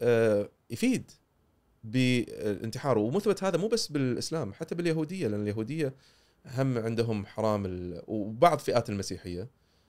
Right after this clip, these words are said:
ك-، كل، كل المسيحيين عندهم إن الانتحار خ-، خطأ، بس بعضهم ال-، خلينا نقول الرادع ال-، النصي، بعض فئات المسيحية قوي. في بعض الأديان ما في رادع نصي، آه، من ال-،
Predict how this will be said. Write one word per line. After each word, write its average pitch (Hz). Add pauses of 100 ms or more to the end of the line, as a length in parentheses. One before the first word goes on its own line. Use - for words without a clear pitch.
(160)
ك-، - (100)
كل، 240
كل 226
المسيحيين 135
عندهم 101
إن 95
الانتحار 92
خ-، -
خطأ، 139
بس -
بعضهم 123
ال-، 98
خلينا 110
نقول 101
الرادع 113
ال-، 90 (340)
النصي، 123 (880)
بعض 120
فئات 120
المسيحية 110
قوي. 92 (260)
في 147
بعض 214
الأديان 180
ما 160
في 185
رادع 156
نصي، 127 (840)
آه، 95 (560)
من 107
ال-، 107